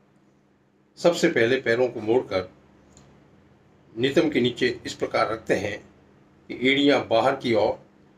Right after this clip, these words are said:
निकली हुई तथा पंजे नितंब के साथ लगे हुए हों। इसमें इस बात का ध्यान रखना चाहिए कि पैरों के अंगूठे मिले हों,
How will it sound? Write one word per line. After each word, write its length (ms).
निकली 340
हुई 200
तथा 220
पंजे 280
नितंब 320
के 160
साथ 440
लगे 200
हुए 160
हों। 140
इसमें 280
इस 260
बात 240
का 80
ध्यान 240
रखना 260
चाहिए 400
कि 60
पैरों 340
के 160
अंगूठे 540
मिले 240
हों, 180